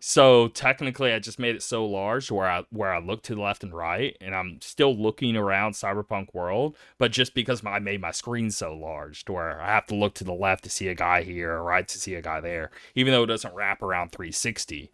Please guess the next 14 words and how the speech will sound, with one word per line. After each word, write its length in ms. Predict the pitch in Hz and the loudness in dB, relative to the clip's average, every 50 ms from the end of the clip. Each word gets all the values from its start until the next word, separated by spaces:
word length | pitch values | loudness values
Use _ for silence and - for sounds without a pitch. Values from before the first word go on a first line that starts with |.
| - - - - | -20 -20 -8 -2
I'm 100 | 117 120 | 0 0
at 80 | 117 113 | 2 4
least 240 | 123 127 123 - | 4 2 2 2
covering 460 | - - 123 117 113 113 113 104 101 95 | 2 4 4 4 4 4 2 2 0 0
maybe, 260 | 95 101 98 95 92 | 0 0 0 0 0
like, 240 | 87 90 87 - - | 0 -2 -2 -2 -4
a 80 | 98 | -2
hundred 300 | 98 110 98 95 87 80 | 0 0 0 -2 -2 -6
and 100 | 82 87 | -4 -2
eighty 220 | 101 104 104 90 85 | -2 0 0 -2 -2
degrees 440 | 82 80 - 82 73 73 76 - | -4 -8 -8 -8 -8 -8 -8 -8
with 140 | - - - | -10 -10 -12
the 80 | - - | -8 -6
screen. 400 | - - - 71 65 - - | -6 -6 -6 -8 -12 -12 -18